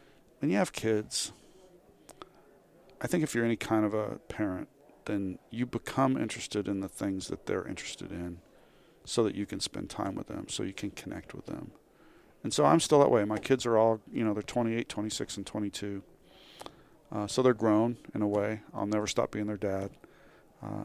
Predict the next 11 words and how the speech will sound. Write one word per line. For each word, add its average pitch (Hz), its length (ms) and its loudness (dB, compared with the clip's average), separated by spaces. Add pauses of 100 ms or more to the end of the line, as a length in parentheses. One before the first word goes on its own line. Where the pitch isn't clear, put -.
(140)
the, 107 120 -2 (140)
the 110 100 2
things 127 680 2
that - 240 2
they 104 120 6
wanna 113 260 2
do, 123 420 2 (400)
uh, 101 220 -8 (280)
I 104 80 4
wanna 101 240 0
do. 95 240 -10